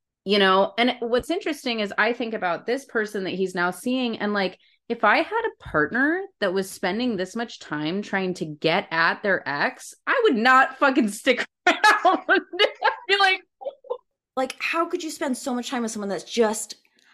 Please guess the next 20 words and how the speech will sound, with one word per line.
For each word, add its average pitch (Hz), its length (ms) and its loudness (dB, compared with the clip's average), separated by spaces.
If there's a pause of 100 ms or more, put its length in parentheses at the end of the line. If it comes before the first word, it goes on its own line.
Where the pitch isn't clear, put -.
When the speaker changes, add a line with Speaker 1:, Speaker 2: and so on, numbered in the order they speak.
(140)
Speaker 2:
conniving 202 680 4
and 185 200 -6
searching 214 560 -4
and 180 180 -6
trying 208 480 0
to, 202 140 -6
like, 180 300 -2
fuck - 340 -6
somebody 226 300 0
Speaker 1:
Well, 226 260 2
it's 220 80 0
because 202 240 4
they're 302 120 6
Speaker 2:
over? 277 80 0
Speaker 1:
manipulative. 208 840 -2
It's 240 280 0
Speaker 2:
Yucky. 269 200 0
Speaker 1:
because 233 160 -2
they're 240 140 0
manipulative. 202 420 0